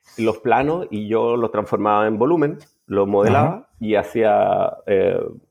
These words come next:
Speaker 1: imágenes tres D o recorridos virtuales. Todo en
Speaker 2: Mm.
Speaker 1: SketchUp, que nunca,
Speaker 2: SketchUp.
Speaker 1: nunca usé
Speaker 2: Mm.
Speaker 1: tres D Max, ni nada. Eh, que es como el plywood de los, <laughs> de los software de, de diseño. En el fondo es una cosa muy básica, muy elemental,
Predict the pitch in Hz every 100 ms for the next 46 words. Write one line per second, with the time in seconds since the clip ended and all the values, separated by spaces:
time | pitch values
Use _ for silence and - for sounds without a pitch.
0 | _ _ - 98 - 107 - 95 95 101
1 | 131 135 107 95 95 92 92 90 - -
2 | _ _ - 143 139 110 98 98 90 -
3 | _ _ _ _ _ 85 95 101 - 92
4 | - 98 101 90 - 95 92 87 85 78
5 | 76 - - - _ _ _ _ _ -
6 | 113 110 107 107 101 98 92 _ 110 107
7 | - 113 107 120 113 117 120 113 101 101
8 | 98 95 87 87 - - - _ _ 160
9 | 123 104 110 107 101 101 127 113 113 101
10 | 98 98 92 87 101 95 104 85 92 -
11 | 117 113 107 101 110 95 98 135 120 139
12 | 143 127 110 110 110 110 120 143